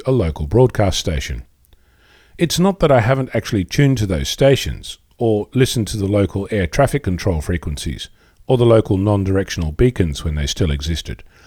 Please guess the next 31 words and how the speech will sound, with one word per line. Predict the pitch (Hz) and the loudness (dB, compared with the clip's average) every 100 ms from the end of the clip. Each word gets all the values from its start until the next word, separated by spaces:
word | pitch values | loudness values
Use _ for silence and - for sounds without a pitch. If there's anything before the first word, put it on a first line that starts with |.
| - - _ _ | -20 -20 _ _
It's | 156 143 - | -2 -2 0
that | 131 131 - | 0 0 2
those | 147 165 156 - - | 4 4 2 -2 -2
activities | 123 - 156 120 85 - 104 - | -2 0 -2 0 -2 -2 -4 -2
were | 107 | -2
in | 107 110 | -2 -2
the | |
context | 104 - 123 - 107 - - | -2 0 0 0 -2 -4 -10
of | - - | -10 -6
amateur | 85 71 73 | -4 -4 -4
radio, | 87 107 85 65 60 - - - - | 0 0 0 -2 -8 -16 -20 -20 -2
along | 151 131 | 2 2
the | 113 | 2
lines | 104 98 90 | 0 0 -2
of | 82 - | -6 -6
propagation | - 85 69 113 117 - 123 113 107 | -4 -2 -2 0 0 0 0 0 -2
or | 101 120 123 - | -6 -10 -10 -6
interesting | 104 107 - 71 | -4 -4 -4 -8
signals, | 71 139 127 127 117 123 - - _ - _ - | -2 -2 0 0 0 -2 -6 -20 _ -20 _ -8
not | 247 | -4
background | - 127 120 95 92 | -4 -2 0 2 2
music | 107 120 151 - | 2 2 0 -2
or | 80 80 | -4 -2
listening | 98 110 95 | -2 -2 -4
to | - | -4
an | 80 | -2
interview | 92 92 - 92 | -2 -4 -4 -4
or | 90 | -4
a | 98 | -4
talkback | - 82 - 60 | -2 -4 -4 -8
station. | - 101 104 - 73 | -6 -4 -4 -4 -8